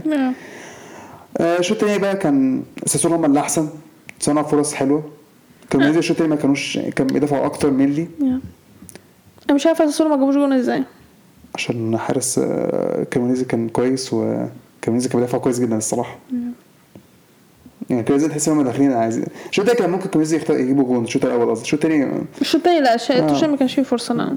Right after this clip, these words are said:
Speaker 2: الشوط التاني هو اللي كان مش قد كده، بس في
Speaker 1: نعم.
Speaker 2: الآخر تع-، جابوا، عرفوا يخطفوا نقطة. الماتش اللي بعده سبيتسيا وبولونيا، اتنين اتنين. بولونيا جابوا جون في الدقيقة ستة، أرناوتوفيتش. آه، بعد كده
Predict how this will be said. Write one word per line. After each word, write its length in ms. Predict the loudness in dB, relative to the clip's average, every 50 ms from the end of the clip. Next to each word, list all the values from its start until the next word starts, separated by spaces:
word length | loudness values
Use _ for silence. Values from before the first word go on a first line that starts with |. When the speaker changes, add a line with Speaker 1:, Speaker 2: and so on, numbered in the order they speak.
| -4 -4
Speaker 2:
الشوط 260 | -4 -2 -2 -2 0 0
التاني 300 | 0 2 2 2 4 4
هو 100 | 4 2
اللي 160 | 2 2 0 0
كان 320 | -2 -2 -2 -2 -4 -4 -4 -6 -6 -6 -6 -4
مش 100 | -4 -2
قد 140 | -2 -2 -2
كده، 220 | -2 -2 -2 0
بس 180 | 0 -2 0 0
في 60 | 0
Speaker 1:
نعم. 100 | 2 2
Speaker 2:
الآخر 240 | 0 2 2 0 0
تع-، 260 | 2 0 0 0 2
جابوا، 340 | 2 2 2 4 2 2 2
عرفوا 200 | 0 -2 -4 -6
يخطفوا 280 | -4 -4 -2 0 0
نقطة. 300 | 0 0 0 0 -2 -4 -6 -8 -20 -20 -20 -20 _ -20 -20 -20 -20 -20 -20 -20 -18 -18 -18 -18 -20 -20 -20 -20 -20 -20 -20 -12 -4
الماتش 240 | -2 -2 0 2 2
اللي 100 | 2 4
بعده 200 | 4 2 2 0
سبيتسيا 400 | 0 0 0 0 0 2 2 0
وبولونيا، 440 | 2 2 2 2 4 4 2 2 0 -4 -10 -20 -20 -20 -20 -20 -20 -20 -20 _ 0
اتنين 160 | 2 2 2
اتنين. 340 | 4 2 2 2 2 0 -4 -8 -14 -20 -20 -20 _ -20 -20 -20 -20 -20 _ _ -20 -20 _ _ -20 _ _ _ _ _ _ -20 -20 -20 _ -18 -18 -18 -18 -18 -20 -20 -20 -20 -20 -20 -20 -20 -18 -8 -2
بولونيا 280 | 2 2 4 4 4 2
جابوا 180 | 2 2 2
جون 200 | 0 0 0 0
في 80 | 0 0
الدقيقة 180 | 2 2 2 2
ستة، 300 | 0 -2 -2 -2 -4 -4 -4 -4 -2
أرناوتوفيتش. 600 | 0 0 0 0 0 0 0 -2 -2 -8 -12 -12 -14 -20 -20 -20 -20 -20 _ _ _ _ _ _ _ _ _ _ -20 _ _ _ _ -20 -20 -20 _ _ -14 -10 -8 -4 0
آه، 320 | 2 2 4 4 4 2 2
بعد 160 | 0 -2 -2
كده 520 | 0 2 2 2 2 2 0 0 -2 -2